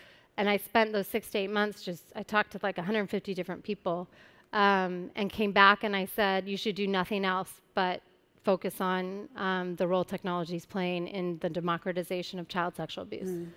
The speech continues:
Speaker 1: And so we, eight months later, relaunched as Thorne, and we spent our first two years learning, really,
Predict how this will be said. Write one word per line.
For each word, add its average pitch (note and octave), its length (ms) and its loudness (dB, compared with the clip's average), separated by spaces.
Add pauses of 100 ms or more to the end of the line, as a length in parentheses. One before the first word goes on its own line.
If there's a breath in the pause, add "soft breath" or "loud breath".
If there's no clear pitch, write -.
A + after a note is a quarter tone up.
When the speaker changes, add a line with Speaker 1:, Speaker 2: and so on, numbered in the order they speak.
(440 loud breath)
Speaker 1:
And G3 480 4
so G#3 160 2
we, G3 600 0 (360)
eight G#3 180 2
months G3 220 0
later, G3+ 480 4
relaunched F#3+ 500 0
as F#3 120 -6
Thorne, C4+ 680 -2 (100)
and G3+ 280 4
we F#3+ 60 2
spent G#3 260 0
our G3 80 4
first - 320 0
two A3+ 160 -4
years G3 360 4
learning, G3+ 640 0 (180)
really, G3 520 0